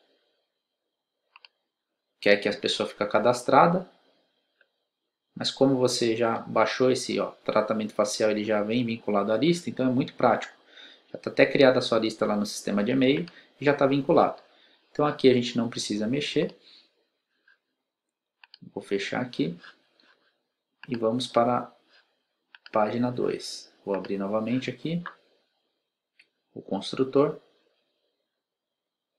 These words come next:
É esse layout aqui, ó, treinamento L P que eu coloquei. Então nós vamos abrir novamente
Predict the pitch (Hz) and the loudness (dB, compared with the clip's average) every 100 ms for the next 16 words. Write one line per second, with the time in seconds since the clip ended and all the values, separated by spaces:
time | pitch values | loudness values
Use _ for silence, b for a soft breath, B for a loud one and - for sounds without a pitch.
0 | _ _ _ _ _ _ _ _ B B | _ _ _ _ _ _ _ _ B B
1 | - _ _ _ _ _ _ _ _ _ | -20 _ _ _ _ _ _ _ _ _
2 | _ _ - _ _ _ _ _ _ - | _ _ -20 _ _ _ _ _ _ -20
3 | - _ - 110 95 - 104 110 98 98 | -20 _ -4 -4 -4 -4 -2 0 0 -2
4 | 117 - 135 - - 101 98 98 98 107 | -4 -2 -2 -2 -6 -4 -4 -6 -6 -8
5 | - 80 - _ _ _ - - 98 101 | -8 -10 -10 _ _ _ -20 -10 -8 -6
6 | - 95 - 92 - 117 127 131 151 175 | -4 -4 -6 -10 -6 -6 0 0 0 -4
7 | _ _ _ _ _ _ _ _ _ _ | _ _ _ _ _ _ _ _ _ _
8 | _ _ - 104 98 98 98 95 98 95 | _ _ -16 -12 -10 -10 -8 -8 -8 -8
9 | 95 95 113 131 135 170 - | -10 -6 -2 0 0 -2 -10